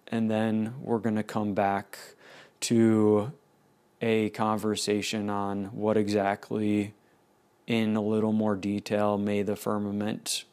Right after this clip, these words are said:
be, and why are there waters above? So in the Amplified Bible,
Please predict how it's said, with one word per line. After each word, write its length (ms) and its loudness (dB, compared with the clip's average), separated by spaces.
be, 400 0
and 200 -2
why 280 4
are 240 0
there 380 0
waters 840 0
above? 720 -2
So 640 0
in 640 2
the 300 2
Amplified 1160 0
Bible, 720 2